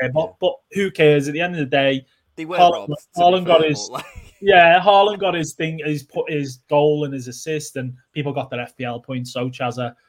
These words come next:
Speaker 2: Yeah.
Speaker 1: as you say, mate, cracking game, and, uh, yeah, what a way to end the, um, the game week, really, on the, on that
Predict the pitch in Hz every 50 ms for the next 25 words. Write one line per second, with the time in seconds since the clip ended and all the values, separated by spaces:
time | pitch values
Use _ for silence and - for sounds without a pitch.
0 | _ _ - 98 95 95 90 87 147 139 135 127 123 - - 127 123 123 123 127
1 | 127 123 120 _ - - 143 127 - _ 127 117 123 120 113 113 117 117 120 117
2 | 123 123 _ _ _ _ 120 117 113 113 113 113 - - 113 110 113 113 113 117
3 | 123 135 127 131 131 131 120 123 123 123 - 131 120 120 123 120 120 120 120 120
4 | 117 117 117 117 117 117 117 _ _ _ _ _ 123 120 120 117 120 123 143 147
5 | 147 _ - 113 110 110 113 117 120 123 _ _ _ _ _ _ _ _ _ _
6 | _ _ _ 117 117 120 117 110 110 117 120 120 120